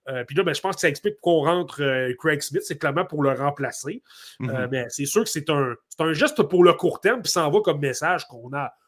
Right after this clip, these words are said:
Speaker 1: on a complètement abandonné sur Veleno, tu sais.
Speaker 2: Ouais, puis tu sais, je comprends que Craig Smith va donner un coup de main sur le bottom six des Wings, là. Tout ça, ça va, là. Je comprends ce bout-là de l'histoire, mais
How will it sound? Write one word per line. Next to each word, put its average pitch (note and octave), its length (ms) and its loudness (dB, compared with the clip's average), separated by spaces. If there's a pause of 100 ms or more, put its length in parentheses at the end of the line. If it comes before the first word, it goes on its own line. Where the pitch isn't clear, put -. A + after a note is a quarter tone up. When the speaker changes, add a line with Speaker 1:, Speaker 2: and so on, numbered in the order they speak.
(120)
Speaker 1:
on C#3 60 -16
a C#3 60 -12
complètement E3+ 580 -2
abandonné C#3+ 400 0
sur C#3 180 -8
Veleno, A#2+ 300 -6
tu C3 140 -20
sais. - 140 -18
Speaker 2:
Ouais, C3 200 4
puis - 100 -8
tu C#3 80 -2
sais, B2+ 60 -2
je - 40 -8
comprends A#2 400 4 (180)
que G#2+ 100 0
Craig G2 300 0
Smith C3+ 260 -4
va A2 100 0
donner G#2+ 220 -2
un A#2 80 -2
coup A2 140 -8
de G#2 40 -2
main A#2+ 180 0
sur A2 260 -6
le F#2+ 100 -2
bottom G2+ 340 2
six A#2+ 260 -4
des G2+ 140 2
Wings, C#3+ 400 -4
là. B2 80 -4
Tout G#2+ 160 -6
ça, C#3 140 -6
ça F#2+ 180 -2
va, A#2+ 260 -2
là. E3 120 -4
Je B2+ 100 -12
comprends A2 300 -4
ce A2 60 -12
bout-là A2+ 200 -6
de A2+ 60 -12
l'histoire, C3 400 -6
mais G2+ 260 -4